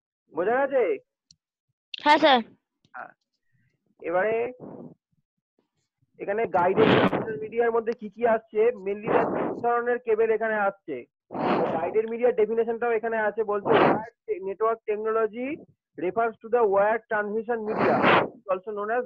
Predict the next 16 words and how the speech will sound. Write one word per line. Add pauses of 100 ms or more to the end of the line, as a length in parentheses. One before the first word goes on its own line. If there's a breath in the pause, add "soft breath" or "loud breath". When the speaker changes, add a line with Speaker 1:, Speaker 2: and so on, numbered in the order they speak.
(100)
Speaker 1:
guided (100)
transmission (100)
media। (640)
Guided
transmission (100)
media (240)
uses
a
cabling (100)
system (160)
that (160)
guides
the
data (100)
signals (480)
along